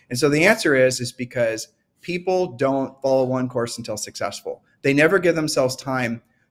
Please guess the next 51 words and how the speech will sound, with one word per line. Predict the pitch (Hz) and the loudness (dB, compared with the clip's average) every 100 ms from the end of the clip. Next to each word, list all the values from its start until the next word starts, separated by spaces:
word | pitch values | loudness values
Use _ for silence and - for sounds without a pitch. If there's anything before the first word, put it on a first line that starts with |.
| - | -4
to | 135 | 0
really | 147 139 | 2 2
get | 127 127 120 | 0 -2 0
good | 135 120 113 _ | 0 0 -4 _
at | 120 107 - | -4 -4 -4
one | 131 127 123 | -4 -4 -2
thing. | 113 87 - _ _ | -4 -4 -12 _ _
People | - 208 214 208 | -4 0 2 4
overestimate | 185 202 202 175 175 - 165 139 | 6 6 6 4 2 -2 -2 -2
what | 139 | -2
they | 139 | -2
can | 135 127 | -2 -2
do | 135 131 120 - | 0 0 -2 -4
in | 123 | -4
a | 120 | -2
year, | 120 147 165 175 _ _ _ | 0 2 0 0 _ _ _
and | 131 135 | -2 0
they | 123 120 117 _ _ | 0 -2 -6 _ _
underestimate | 160 185 170 156 - 143 107 | 2 4 4 4 0 -4 -4
what | 127 | -2
they | 127 | -2
can | 127 | 0
actually | 127 123 120 | -4 -4 -6
get | 117 | -4
done | 120 | -4
in | 107 104 | -4 -8
twenty. | - 113 73 _ _ _ _ _ - | -6 -6 -6 _ _ _ _ _ -8
Uh, | 120 120 117 - - | -2 -2 -2 -6 0
and | 147 | 2
it's | 160 202 | 2 6
not | 196 196 | 8 10
a | 185 | 8
new | 175 | 4
phenomenon. | 170 143 139 127 107 | 2 0 0 0 -4
People | 165 160 147 | -6 -6 -4
think, | 151 151 | -2 2
"Well, | 151 | 0
it's | 147 | 4
social | 165 165 156 | 0 2 -2
media, | 139 139 139 135 135 131 | 0 0 2 2 4 2
and | 123 | 0
it's, | 104 104 - | -6 -10 -10
you | 120 | -8
know, | 110 | -8
people | - 170 139 | -8 -8 -2
are | 127 127 - | -4 -4 -10
expecting | 120 - 139 139 131 | -14 -4 -4 -4 -6
little | 135 127 | -4 -6
quick, | - 127 - | -6 -8 -6
you | 127 | -6
know, | 113 101 | -6 -8